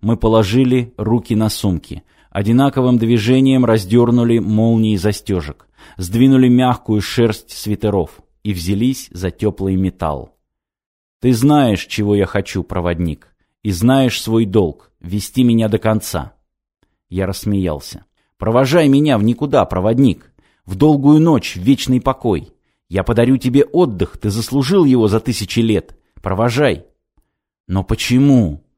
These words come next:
Его голос охрип, как у меня при страхе и волнении. "Зачем тебе я? За что?" "А ты не понимаешь".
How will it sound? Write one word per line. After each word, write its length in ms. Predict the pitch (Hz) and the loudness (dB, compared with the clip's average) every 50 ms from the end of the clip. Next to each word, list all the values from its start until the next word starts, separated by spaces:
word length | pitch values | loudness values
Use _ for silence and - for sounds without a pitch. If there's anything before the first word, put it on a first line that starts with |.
| _ _ _ _ _ | _ _ _ _ _
Его 220 | 87 90 92 95 | -6 -4 -4 -2
голос 320 | 90 104 107 104 98 - - | -2 -2 -2 -2 -2 -4 -6
охрип, 440 | 90 - - 110 117 123 123 - - _ _ _ _ | -8 -6 -6 -4 -4 -4 -6 -8 -16 _ _ _ _
как 200 | - 98 - - | -10 -8 -6 -2
у 40 | 98 | -2
меня 280 | 101 98 104 113 117 | 0 0 0 0 -2
при 140 | - - 95 | -4 -6 -8
страхе 520 | 92 - - - 104 107 104 101 - - | -8 -8 -8 -6 -4 -4 -6 -6 -8 -10
и 140 | - - 90 | -10 -8 -6
волнении. 640 | 90 98 95 98 98 98 95 87 78 73 73 69 - _ _ _ _ _ - | -4 -2 -2 -2 0 0 -2 -2 -4 -6 -8 -10 -12 _ _ _ _ _ -16
"Зачем 540 | 80 85 92 - - - - 147 147 131 | -14 -12 -10 -8 -6 -2 0 2 2 2
тебе 260 | - - 120 107 120 120 | 2 0 -2 0 0 0
я? 400 | 117 110 131 135 113 85 - - _ _ _ | 0 2 0 0 0 -2 -6 -12 _ _ _
За 180 | 90 90 95 | -10 -8 -8
что?" 640 | - - - - - 175 156 135 104 - - _ _ - _ _ _ _ _ _ | -6 -6 -8 -4 0 0 2 2 0 -2 -6 _ _ -20 _ _ _ _ _ _
"А 120 | - - | -10 -8
ты 180 | - - 127 127 | -4 0 2 4
не 140 | 123 117 | 4 4
понимаешь". 840 | 113 - 117 117 113 110 107 101 85 69 - - - - - _ _ | 4 2 2 2 4 2 2 0 -2 -4 -8 -12 -16 -20 -20 _ _